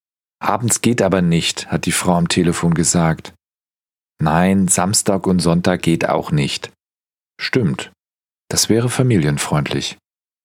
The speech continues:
Also morgens. Dann kannst du noch zur Arbeit gehen. Nein, geimpft wird nicht gleich, oder doch?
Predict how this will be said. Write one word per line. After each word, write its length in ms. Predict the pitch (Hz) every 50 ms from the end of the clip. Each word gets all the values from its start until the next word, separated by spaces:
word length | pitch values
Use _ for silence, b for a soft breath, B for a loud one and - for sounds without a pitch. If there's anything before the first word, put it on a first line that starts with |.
| _ _ _ _ _ - - _ _
Also 360 | - 104 104 107 117 117 113 113
morgens. 800 | 113 104 85 69 73 80 78 76 78 71 - - - - - _ _ _ _ _ _ _ _ _ _ _ _ _ _ _ _ _ _ B B B B
Dann 160 | - 95 104
kannst 260 | - 139 147 143 - 151
du 40 |
noch 140 | 139 143 139
zur 220 | - - 139 - -
Arbeit 340 | 151 160 165 135 110 -
gehen. 360 | - 87 85 82 80 76 67 - _ _ _ _ _ _ _ _ _ _ _ _ _ _ _ _ _ _ _ _ _ _ _ -
Nein, 680 | 120 - 98 101 101 104 104 101 92 82 82 85 85 82
geimpft 500 | - 95 - 95 123 151 170 - - -
wird 280 | 151 156 156 - _ -
nicht 260 | 123 147 160 - -
gleich, 420 | - - 80 76 80 80 78 - -
oder 180 | 87 - 85
doch? 400 | - 92 117 170 - - - -